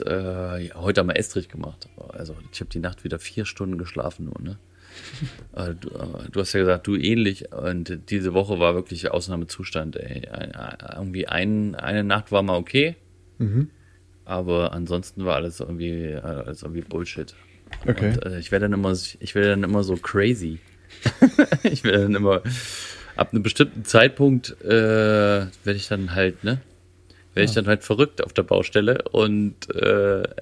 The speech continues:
Speaker 1: erzähle und laber ganz viel. Krieg dann so Laberflashs.
Speaker 2: Okay.
Speaker 1: Und, äh, da müssen meine, meine Angestellten <laughs> müssen auch drunter leiden. Musste sie mal fragen, ja.
Speaker 2: Mhm.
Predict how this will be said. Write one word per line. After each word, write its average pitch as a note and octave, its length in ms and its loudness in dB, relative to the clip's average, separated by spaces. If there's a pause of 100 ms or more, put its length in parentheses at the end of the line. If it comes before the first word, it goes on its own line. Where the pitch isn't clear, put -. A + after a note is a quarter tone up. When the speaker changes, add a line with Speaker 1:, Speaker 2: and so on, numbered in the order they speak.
(260)
Speaker 1:
erzähle B2+ 540 6
und F#2 120 -4
laber A#2 280 8
ganz F#2 240 0
viel. F2+ 260 0
Krieg - 160 -10
dann A2 120 0
so G#2 80 2
Laberflashs. G#2 800 0 (640)
Speaker 2:
Okay. A2+ 420 0
Speaker 1:
Und, G2 380 -2
äh, F2+ 420 -4 (180)
da F#2+ 80 0
müssen G2 240 0
meine, F2+ 360 0 (1080)
meine F2+ 400 -8
Angestellten G2 720 0 (180)
<laughs> - 160 2
müssen - 380 4
auch G2 100 0
drunter F2+ 320 0
leiden. E2+ 500 0 (800)
Musste G2+ 280 -4
sie A2 180 4
mal G#2 180 6
fragen, F2+ 640 0 (180)
ja. F2 180 -2
Speaker 2:
Mhm. G#2+ 320 -2